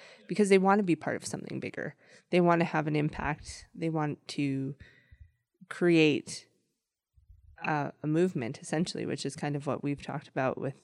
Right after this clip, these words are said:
the veteran group of companies. It just, we have this desire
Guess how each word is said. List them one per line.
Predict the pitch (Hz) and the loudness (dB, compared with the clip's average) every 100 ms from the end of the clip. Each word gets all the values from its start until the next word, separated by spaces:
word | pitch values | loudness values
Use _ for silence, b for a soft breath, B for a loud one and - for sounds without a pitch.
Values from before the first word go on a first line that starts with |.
| - - - | -20 -20 -6
the | 151 | -4
veteran | 151 135 - 135 | -2 -4 -6 -8
group | 135 - | -10 -10
of | 135 | -10
companies. | 196 208 160 131 143 | -6 -6 -4 -6 -6
It | - 139 - | -8 -6 -2
just, | 156 - b b b b b b b b - - - _ _ _ _ _ _ _ _ _ - 170 170 | -2 -2 b b b b b b b b -20 -20 -20 _ _ _ _ _ _ _ _ _ -14 -10 -4
we | 170 | -4
have | 165 185 180 175 | -2 2 2 2
this | 180 175 | 0 0
desire | 160 151 156 147 147 131 135 | -2 0 2 4 2 2 -2